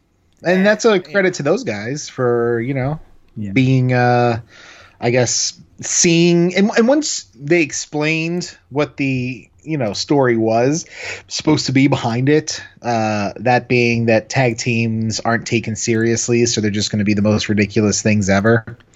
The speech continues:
Speaker 2: Yeah.
Speaker 1: I, I guess it makes a wee bit of sense.
Speaker 2: Right.
Speaker 1: Um, I'm not sure how it would have worked in execution. Uh, probably not well. Uh, <laughs> but,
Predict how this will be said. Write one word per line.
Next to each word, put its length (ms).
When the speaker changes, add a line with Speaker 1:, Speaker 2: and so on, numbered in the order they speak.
Speaker 2:
Yeah. 200
Speaker 1:
I, 200
I 60
guess 220
it 140
makes 340
a 80
wee 240
bit 140
of 60
sense. 500
Speaker 2:
Right. 480
Speaker 1:
Um, 120
I'm 120
not 200
sure 320
how 220
it 80
would 120
have 120
worked 260
in 80
execution. 840
Uh, 400
probably 380
not 260
well. 380
Uh, 260
<laughs> 260
but, 400